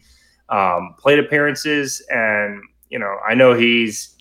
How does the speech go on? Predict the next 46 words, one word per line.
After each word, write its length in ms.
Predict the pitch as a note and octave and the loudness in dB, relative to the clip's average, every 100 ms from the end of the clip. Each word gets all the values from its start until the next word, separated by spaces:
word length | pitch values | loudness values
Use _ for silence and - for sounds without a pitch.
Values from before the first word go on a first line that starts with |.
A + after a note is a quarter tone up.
| _ _ | _ _
he 260 | C#3+ B2 A#2 | -10 -6 -4
kinda 240 | B2+ A2+ G#2 | 0 0 4
plays 240 | B2 G#2 | 4 4
casino 420 | - A2 C3+ A2+ | 0 -2 0 2
baseball. 480 | G#2 G#2 G2+ G#2+ F#2+ | 2 2 2 2 2
It's 100 | F#2+ | 2
all 180 | C3 A#2 | 4 4
or 80 | A2+ | 4
nothing, 340 | A2 G#2 F#2+ | 2 -2 -4
right? 360 | F#2+ G2 G#2 G#2 | -2 -2 0 -2
When 140 | G#2 | -4
he 80 | G2+ | 0
hits 240 | B2 C3 | 0 2
it, 100 | C3+ | 0
it 100 | A2+ | 0
goes 160 | A2+ A#2+ | 0 2
a 60 | A2+ | 2
long 340 | A2+ A#2+ A2+ | 4 2 2
way, 220 | B2 A#2+ | 4 4
but, 320 | G#2+ A2 G#2 | 2 0 0
uh, 300 | G2+ G2+ G2+ | 0 0 0
there's 140 | G2+ G#2 | -2 -2
not 100 | A#2 | 0
a 40 | |
lot 160 | A#2 A2+ | 0 0
of 80 | A2 | -2
singles. 440 | B2+ B2+ A#2+ A2 | -2 0 0 -2
There's 160 | A2 A2+ | -6 -6
not 100 | G#2+ | -2
a 60 | |
lot 160 | G#2 G2 | -2 -2
of 80 | F#2+ | -2
doubles. 400 | G#2 G#2+ G#2 G2+ | 0 0 -2 -4
There's 140 | F#2+ | -8
not 100 | G2+ | -4
a 60 | G#2 | 0
lot 180 | G#2 G#2 | 0 0
of 140 | G#2 - _ _ - _ _ - | -2 -6 _ _ -20 _ _ -2
other 160 | B2 A#2 | 0 2
things 320 | A#2 A2 - C#3 | 0 0 -4 -2
in 120 | A#2+ | -2
the 100 | G#2 | 0
mix. 480 | G#2+ G2 - - - - | 0 0 -2 -8 -10 -6
And, 540 | A2 G2+ G2+ G2 G2 _ _ _ _ _ _ | -2 0 -2 -4 -12 _ _ _ _ _ _
you 140 | - D3 | -8 -4
know, 180 | A2+ | -4